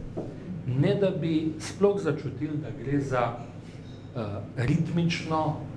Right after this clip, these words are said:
mel-, melodično, seveda tudi pomensko enoto. Eh, tako da pravzaprav, eh, se je treba tukaj, eh, zavedati tudi nekega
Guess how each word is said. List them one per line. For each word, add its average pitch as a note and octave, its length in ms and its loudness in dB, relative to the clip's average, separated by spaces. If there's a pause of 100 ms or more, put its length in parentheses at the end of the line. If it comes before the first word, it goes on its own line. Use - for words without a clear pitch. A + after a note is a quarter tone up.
(260)
mel-, B2 340 4
melodično, C3+ 1160 4 (720)
seveda A#2+ 380 0
tudi B2+ 220 0
pomensko B2 640 2
enoto. F#2+ 440 -2 (920)
Eh, E3+ 120 6 (380)
tako F#3 400 4
da G3+ 160 4
pravzaprav, E3 800 2
eh, E3 80 0 (1120)
se - 240 2
je C3+ 140 6
treba F#3+ 420 2
tukaj, E3 420 0
eh, C#3+ 140 4 (280)
zavedati E3+ 760 2
tudi E3+ 440 4 (500)
nekega D#3 680 4